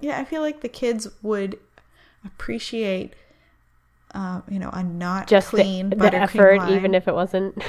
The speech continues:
Speaker 2: <laughs>
Speaker 1: over the fondant, yeah.
Speaker 2: Yeah. So I think, I think that might be what I do. We're gonna, we'll find out. 'Cause I'm gonna try it tomorrow.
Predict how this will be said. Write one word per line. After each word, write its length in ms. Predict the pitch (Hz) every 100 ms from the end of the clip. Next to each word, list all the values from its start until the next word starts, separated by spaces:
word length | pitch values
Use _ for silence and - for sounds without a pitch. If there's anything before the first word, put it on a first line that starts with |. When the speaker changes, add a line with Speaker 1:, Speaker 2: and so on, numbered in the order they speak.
| -
Speaker 2:
<laughs> 180 | 285 -
Speaker 1:
over 260 | 208 185 185
the 100 | 185
fondant, 460 | - - - - -
yeah. 180 | - 185 - - - - - - 117 - - -
Speaker 2:
Yeah. 340 | - 65 78 - - - - - -
So 260 | - 247 233
I 120 | 233
think, 300 | 240 294 285 -
I 100 | -
think 200 | 202 233 220
that 120 | 202
might 180 | 185 180
be 140 | 180
what 140 | 175
I 80 | 175
do. 420 | 170 170 160 160 170 - - - - - - - - - -
We're 80 | 208
gonna, 320 | 202 185 180 - - - -
we'll 120 | - 202
find 280 | 185 170
out. 240 | 160 156 - - - - -
'Cause 100 | -
I'm 60 |
gonna 160 | 220 226
try 340 | 220 - 190
it 220 | 190 185 - - - -
tomorrow. 880 | - 202 190 180 180 156 151 165